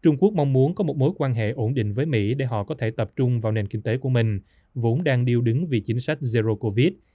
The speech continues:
hiện đã bị bãi bỏ và bị các nhà đầu tư nước ngoài bỏ qua khi họ lo ngại về điều mà họ coi là nhà nước quay trở lại can thiệp vào thị trường.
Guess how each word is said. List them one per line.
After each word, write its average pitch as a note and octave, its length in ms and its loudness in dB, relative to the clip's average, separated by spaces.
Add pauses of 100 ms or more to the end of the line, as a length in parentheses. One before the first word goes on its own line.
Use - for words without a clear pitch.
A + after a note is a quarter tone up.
(140)
hiện G#2+ 200 0
đã B2 100 0
bị A2 140 0
bãi G#2+ 180 -2
bỏ A2 400 -2 (360)
và B2+ 180 2
bị A#2+ 160 2
các F#3+ 140 -2
nhà D3 100 0
đầu A#2+ 180 2
tư B2+ 100 2
nước E3+ 140 0
ngoài A#2+ 200 0
bỏ G#2+ 300 -2
qua B2 300 2
khi - 160 -2
họ G#2+ 200 -2
lo C3 180 0
ngại G#2 260 -2
về A2+ 140 -2
điều A2+ 380 2 (300)
mà A#2 100 -2
họ A2 140 -4
coi C3 340 2
là A#2 120 0
nhà A2 180 0
nước A2+ 320 2
quay B2+ 220 0
trở A2+ 140 -2
lại G2+ 280 -2
can A#2+ 240 -4
thiệp A2+ 220 -2
vào G#2+ 240 -2
thị G#2 160 -4
trường. G#2 360 0